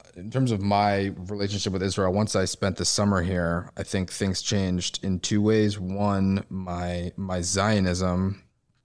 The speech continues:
m-, my passion transitioned from sort of pure political Zionism to an excitement about Israeli tech. So I discovered Startup Nation. I began exploring all the amazing opportunities to invest and to start companies here.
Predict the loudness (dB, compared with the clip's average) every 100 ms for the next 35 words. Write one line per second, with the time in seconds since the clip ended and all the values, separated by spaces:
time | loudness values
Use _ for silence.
0 | _ _ _ _ -20 -12 -2 2 2 2
1 | 2 2 2 2 2 2 2 2 0 0
2 | 0 0 0 0 2 0 0 0 2 2
3 | 4 4 4 4 4 4 2 0 0 0
4 | 0 0 0 0 0 0 0 0 0 -2
5 | -2 -4 -16 _ _ _ _ _ _ -2
6 | 2 4 4 2 0 -2 0 0 0 0
7 | -2 -2 -2 -2 0 0 0 0 0 -2
8 | -4 -8 -14 _ -6 -2 -2 -4 -6 -2
9 | 0 0 0 0 -2 -2 -2 -2 -4 -4
10 | -6 -2 0 2 0 -2 -2 0 0 0
11 | -2 -4 -4 -2 -2 -2 -2 -4 -6 -4
12 | -2 0 -2